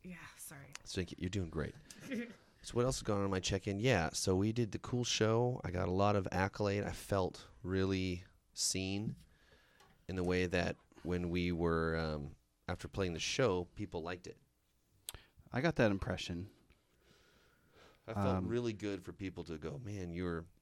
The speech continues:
Speaker 3: Being, being a bass,
Speaker 2: amazing."
Speaker 3: being
Speaker 2: Yeah.
Speaker 3: a bass player, I don't get a lot of, uh, people coming up to me after the show.
Speaker 2: But
Speaker 1: Bass players should
Speaker 3: Which
Speaker 1: get
Speaker 3: is
Speaker 1: more
Speaker 3: fine.
Speaker 1: recognition.
Speaker 2: But
Speaker 1: You
Speaker 2: in the
Speaker 1: guys
Speaker 2: guest
Speaker 1: have this
Speaker 2: speakers, you're a lead instrument.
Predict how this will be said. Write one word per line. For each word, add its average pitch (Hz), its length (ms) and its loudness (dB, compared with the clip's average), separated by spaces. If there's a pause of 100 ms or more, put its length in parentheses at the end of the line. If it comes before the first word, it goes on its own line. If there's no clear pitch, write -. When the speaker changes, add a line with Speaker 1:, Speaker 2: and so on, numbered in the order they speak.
(320)
Speaker 3:
Being, 123 240 6 (120)
being 127 180 6
a 101 80 6
bass, 120 200 6
Speaker 2:
amazing." 78 160 -8 (120)
Speaker 3:
being 127 200 4
Speaker 2:
Yeah. 113 40 6
Speaker 3:
a 101 40 4
bass 117 200 6
player, 87 300 0
I 90 80 2
don't 92 180 -2
get 90 160 -2
a 90 40 -4
lot 85 220 -4
of, - 120 -8 (100)
uh, 50 760 -14 (440)
people 90 220 -4
coming - 260 -8
up - 160 -10
to - 100 -12
me 69 200 -10 (180)
after - 240 -10
the - 80 -8
show. - 380 -8 (1080)
Speaker 2:
But 87 320 -6 (160)
Speaker 1:
Bass 262 220 2
players 254 320 12
should - 140 2
Speaker 3:
Which 180 120 4
Speaker 1:
get 196 80 2
Speaker 3:
is 170 80 4
Speaker 1:
more 170 120 6
Speaker 3:
fine. 165 80 2
Speaker 1:
recognition. 160 640 -2
Speaker 2:
But 117 80 8
Speaker 1:
You 127 60 8
Speaker 2:
in 127 60 6
the 117 60 8
Speaker 1:
guys 120 80 6
Speaker 2:
guest 135 180 6
Speaker 1:
have - 80 2
this 123 80 8
Speaker 2:
speakers, 98 320 4
you're 104 160 8
a 107 60 10
lead 92 260 4
instrument. 101 480 -2